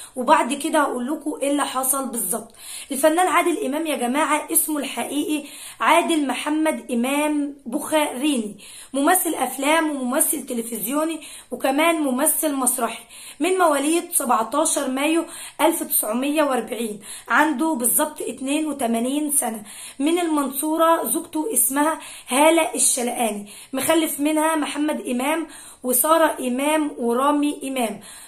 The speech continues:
تخرج من جامعة القاهرة، عنده تمن أحفاد يا جماعة، آه، عادل وعز الدين ورقية وخديجة وقسمت وأمينة وهالة وكاميليا.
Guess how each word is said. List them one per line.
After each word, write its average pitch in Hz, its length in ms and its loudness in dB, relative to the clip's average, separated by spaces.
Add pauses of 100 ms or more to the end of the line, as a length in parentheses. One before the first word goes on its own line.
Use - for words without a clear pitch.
تخرج 330 500 4
من 262 220 -2
جامعة 294 360 0 (120)
القاهرة، 247 560 0 (300)
عنده 285 380 2
تمن 302 340 2
أحفاد 277 520 -4
يا 269 120 -2
جماعة، 277 500 0 (420)
آه، - 20 2
عادل 262 720 4
وعز 277 360 2
الدين 302 400 0
ورقية 294 600 0
وخديجة 285 720 -2 (300)
وقسمت 330 640 0
وأمينة 302 680 0
وهالة 277 560 0
وكاميليا. 247 560 -4